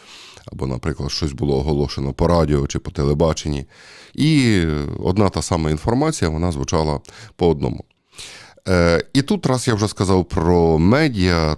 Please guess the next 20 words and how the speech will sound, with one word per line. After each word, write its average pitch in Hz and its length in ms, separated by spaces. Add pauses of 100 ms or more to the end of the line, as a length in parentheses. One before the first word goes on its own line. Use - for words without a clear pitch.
то, 87 480 (140)
е, 71 220 (300)
така, 76 500 (380)
е, - 380 (140)
посередня 104 640
думка 78 520
про - 240
медіа 120 420
прозвучала 82 640
також 90 400
і 120 80
сьогодні. 78 640 (880)
Ісус 120 300
сказав 98 380
слова, 120 460 (1500)
е, 76 360
"Що - 260
ви 117 120
почуєте 95 560
сьогодні, 98 640